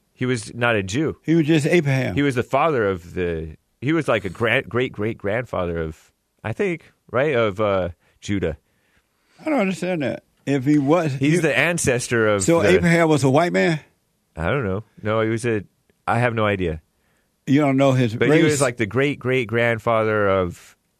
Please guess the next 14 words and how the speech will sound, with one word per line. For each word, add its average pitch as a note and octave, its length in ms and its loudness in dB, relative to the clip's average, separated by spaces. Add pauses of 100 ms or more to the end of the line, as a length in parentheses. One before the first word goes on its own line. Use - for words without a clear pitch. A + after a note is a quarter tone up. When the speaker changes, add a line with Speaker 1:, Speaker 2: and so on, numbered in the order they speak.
Speaker 1:
Judah. F#2 460 -2 (800)
Speaker 2:
But C#3+ 120 0
he C3 40 4
wasn't B2 320 2
a A2 80 0
Jew. G#2 320 -2 (760)
Speaker 1:
No, A2 280 0
because F2+ 260 -4
he's F2+ 280 -8
the, F2 120 -6 (140)
he G2+ 220 -8 (180)
predates B2 460 -2
the E2+ 100 -8
Jews. E2 400 -10